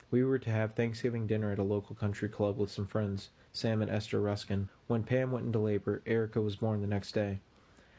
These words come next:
I was working long hours on bank robbery cases and finishing up my graduate degree,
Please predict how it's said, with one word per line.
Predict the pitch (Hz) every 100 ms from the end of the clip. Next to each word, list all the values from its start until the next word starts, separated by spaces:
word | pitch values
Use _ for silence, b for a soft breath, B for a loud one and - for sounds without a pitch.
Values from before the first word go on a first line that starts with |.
| B
I | -
was | 120 113
working | 123 113 110
long | 107 110 110
hours | 107 107 101
on | 98
bank | 104 104
robbery | 107 104 104 98
cases | 101 101 104 107 -
and | 107 101
finishing | 117 107 117 110
up | 107
my | 107
graduate | 110 107 107 107
degree, | 104 110 104